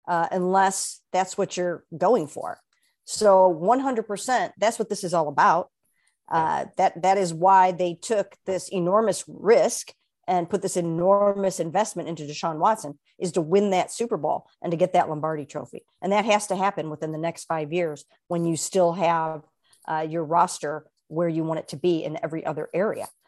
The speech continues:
So that, that's where the bar is set. The bar is set at winning the Super Bowl.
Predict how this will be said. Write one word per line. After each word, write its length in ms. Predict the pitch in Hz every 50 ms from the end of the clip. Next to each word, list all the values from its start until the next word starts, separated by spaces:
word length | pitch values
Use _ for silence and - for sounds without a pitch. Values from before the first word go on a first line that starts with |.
| _ _
So 540 | - - - 196 185 175 165 160 156 - - -
that, 260 | 180 202 208 170 - -
that's 240 | 196 269 - -
where 100 | 240 214
the 60 | 180 170
bar 260 | 139 165 175 170 147
is 160 | 143 - -
set. 200 | - 165 - - -
The 60 | 156
bar 180 | 165 196 240 254
is 120 | 269 262
set 160 | - 220 190
at 120 | 175 - 165
winning 400 | 151 151 185 196 214 226 220 185
the 80 | 156
Super 300 | - - 185 165 - 170
Bowl. 320 | 151 170 165 170 170 170